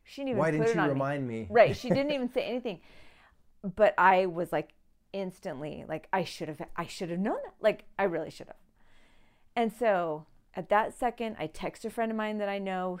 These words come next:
Speaker 1: who has a floral shop that I use. She's like, "Yeah, I, I can whip one up right now. I'm leaving in fifteen minutes. Can you be here?" I was like, "Yes,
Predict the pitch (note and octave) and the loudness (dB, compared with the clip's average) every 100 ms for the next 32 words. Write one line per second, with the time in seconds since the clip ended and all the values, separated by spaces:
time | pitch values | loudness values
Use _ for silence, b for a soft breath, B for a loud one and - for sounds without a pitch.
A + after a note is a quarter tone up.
0 | - F3+ E3+ F3+ E3+ G3+ - F3 F#3 - | -6 -4 -4 -6 -8 -8 -8 -8 -8 -4
1 | F3+ E3+ - E3 D#3+ D#3+ E3 D#3+ E3 E3+ | -4 -4 -6 -4 -4 -4 -6 -6 -8 -12
2 | - b b b b b b - - G3+ | -20 b b b b b b -16 -6 -4
3 | F3 - - F3+ D#3 - _ _ _ _ | -2 -2 0 -2 -2 -12 _ _ _ _
4 | - - F#3 - F3 E3 D#3+ F3 E3+ D#3 | -6 -4 -4 -6 -6 -6 -6 -6 -8 -6
5 | E3 C3+ D3 D#3 E3+ D#3+ E3+ F3 E3 - | -8 -8 -8 -8 -8 -8 -8 -8 -10 -10
6 | F3 D3 - - F3 D3 D3 D3+ - D3+ | -10 -10 -14 -12 -12 -10 -10 -10 -10 -8
7 | E3 D3+ D3+ D3+ C#3+ | -6 -4 -6 -6 -6